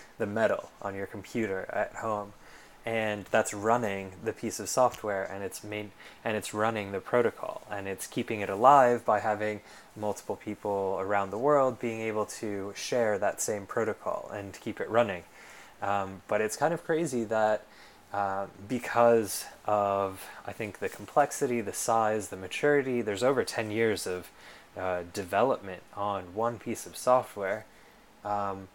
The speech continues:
you eventually have lines of code that people don't really remember entirely what they're supposed to do. So you can take advantage of, um, let's say, a privileged position as,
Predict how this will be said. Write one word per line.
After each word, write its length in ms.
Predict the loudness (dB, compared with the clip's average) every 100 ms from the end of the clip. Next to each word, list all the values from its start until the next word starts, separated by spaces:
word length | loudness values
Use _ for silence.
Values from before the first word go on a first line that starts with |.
| _ -20 -20 -20 -20 -20 -20 -20 -20 -20 -20 -18
you 340 | -8 0 6 6
eventually 600 | 6 2 0 -2 0 0
have 360 | 2 0 0 -12 -8
lines 360 | 0 0 0 -2
of 140 | -6
code 460 | 0 2 4 2 -2
that 160 | -4
people 240 | -4 -4 -2
don't 220 | -2 -2
really 260 | -2 0 0
remember 540 | -2 -2 -4 -2 -2
entirely 580 | -2 -6 -4 -2 -2 -4
what 240 | -4 -4
they're 220 | -4 -4 -6 -12
supposed 500 | -10 -8 -4 -4 -6
to 80 | -8
do. 400 | 0 4 4 0 -10 -20 -20 -20 -12
So 560 | -2 2 4 4 0 -8
you 260 | -8 -6
can 300 | -4 -4 -4
take 220 | -6 -4 -4
advantage 840 | -2 0 0 -2 -4 -6 -10 -10 -4
of, 640 | 0 2 2 0 -4 -10 -20 -20 -20 -16 -6
um, 480 | -4 -4 -6 -8 -8
let's 200 | -6 -4
say, 420 | -2 -2 -2 -2
a 320 | -2 -2 -4
privileged 600 | -6 -4 -4 -2 -4 -8 -8
position 680 | -6 -4 -4 -4 -6 -6
as, 380 | -6 -4 -4 -8